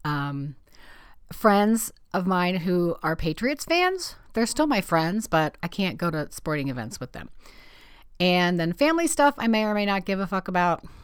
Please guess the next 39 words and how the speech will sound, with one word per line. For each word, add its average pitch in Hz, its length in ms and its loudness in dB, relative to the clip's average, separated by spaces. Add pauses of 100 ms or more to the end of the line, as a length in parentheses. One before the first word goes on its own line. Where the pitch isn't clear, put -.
(320)
Not 320 200 0
so 466 140 0
much 349 220 2
of 220 80 2
this 214 200 0
in 233 80 2
my 220 120 2
world 202 240 4
anymore. 180 440 0
My 196 120 -2
siblings 220 440 -2
and 175 100 0
I 175 140 0
all 175 200 -2
live 175 200 -4
pretty 175 180 -2
far 165 220 0
apart, 165 440 0
and 151 400 -2 (760)
th-, - 180 -6
they're 247 140 2
all 262 120 2
pretty 185 300 -2
cool 147 560 2 (160)
these 196 260 -4
days. 131 400 -6 (120)
So 156 560 -2 (200)
I 269 60 -2
don't 330 140 -2
even 311 180 0
know 285 120 2
that 262 120 -2
I 240 60 0
have 220 200 -2
anything 185 320 -4
on 160 140 -4
that 147 180 -8
list. - 440 -12 (160)
Anyway, 147 340 -4